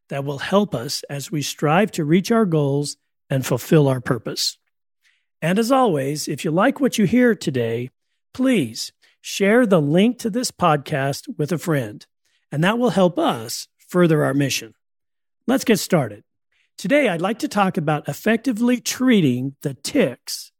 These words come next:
in our life. Now, most Americans can name the three largest cities in Canada without a problem: Toronto, Montreal, and Calgary.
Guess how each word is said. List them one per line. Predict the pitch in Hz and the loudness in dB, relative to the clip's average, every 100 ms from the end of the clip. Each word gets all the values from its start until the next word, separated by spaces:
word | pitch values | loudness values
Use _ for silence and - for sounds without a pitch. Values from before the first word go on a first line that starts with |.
| _ 160 | _ -2
in | 151 | 0
our | 143 | 2
life. | 147 127 101 - - _ _ _ _ _ _ | 2 0 -2 -12 -20 _ _ _ _ _ _
Now, | - 160 | 0 4
most | 202 302 - | 6 6 6
Americans | 208 196 170 - 143 151 | 6 6 6 0 -4 -4
can | - 165 | 0 2
name | 170 160 | 2 2
the | 151 | -2
three | - 175 170 | -4 2 2
largest | 151 147 151 147 | 2 0 -2 -4
cities | - 269 165 156 | -2 2 2 2
in | 165 | -2
Canada | - 262 175 127 143 | -2 -2 0 -2 -4
without | 160 185 196 | -2 0 0
a | |
problem: | - 359 196 117 - _ _ | -2 -4 -4 -6 -12 _ _
Toronto, | - 143 135 131 139 143 175 240 - _ - | -4 0 2 2 2 4 4 4 -2 _ -4
Montreal, | 151 208 247 240 160 139 139 - - | 2 2 2 0 0 -2 -6 -8 -10
and | 143 | -4
Calgary. | 185 151 127 113 110 | 0 0 0 -4 -6